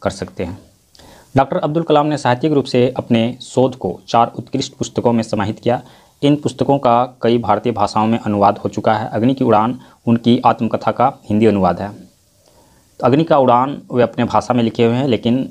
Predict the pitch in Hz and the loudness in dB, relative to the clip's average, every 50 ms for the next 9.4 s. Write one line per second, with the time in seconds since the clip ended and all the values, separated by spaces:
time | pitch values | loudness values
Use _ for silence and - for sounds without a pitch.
0 | - _ - - - - 107 104 104 104 107 113 117 110 101 107 110 - 107 101 | -12 _ -12 -12 -4 -2 -2 0 2 2 0 0 0 -2 -2 -2 0 2 2 2
1 | 98 101 107 104 - 104 95 101 101 98 101 107 117 - - 104 139 226 180 180 | 2 2 0 0 -2 -2 2 2 2 2 4 2 2 2 2 2 2 2 0 -2
2 | - - _ _ _ _ _ _ _ _ _ - 123 - - - 117 120 135 113 | -10 -18 _ _ _ _ _ _ _ _ _ -6 -6 -6 0 2 2 2 2 0
3 | 101 107 107 123 120 120 127 120 107 104 95 92 90 - - 104 92 87 87 92 | -2 0 2 2 2 0 0 -2 0 2 2 2 0 0 -4 -4 -4 -4 -4 -4
4 | 92 92 107 - - - _ _ _ _ _ _ - 107 - - 123 127 131 143 | -6 -6 -8 -14 -20 -20 _ _ _ _ _ _ -10 -10 0 2 2 2 4 2
5 | 120 113 110 113 - - 113 107 107 110 117 - - 120 113 120 - - 110 110 | 2 2 2 0 0 0 0 2 2 2 0 2 0 0 0 0 0 0 -2 -2
6 | 107 - 120 123 127 123 123 117 113 117 113 - 123 117 104 101 107 107 113 113 | -2 -4 -4 -2 -2 -2 -2 -2 -2 -2 -2 0 0 0 0 0 0 0 0 0
7 | 110 135 - - 95 104 98 95 90 87 - - 95 90 90 95 - - _ _ | -2 -2 -2 -2 -2 0 0 0 -2 -2 -2 -4 -6 -6 -6 -8 -14 -20 _ _
8 | _ _ _ _ _ _ _ - - - - - - - 127 - - 151 143 139 | _ _ _ _ _ _ _ -20 -20 -20 -20 -6 -2 -2 0 2 4 4 6 6
9 | 135 135 135 143 151 147 - | 6 4 4 4 2 0 -4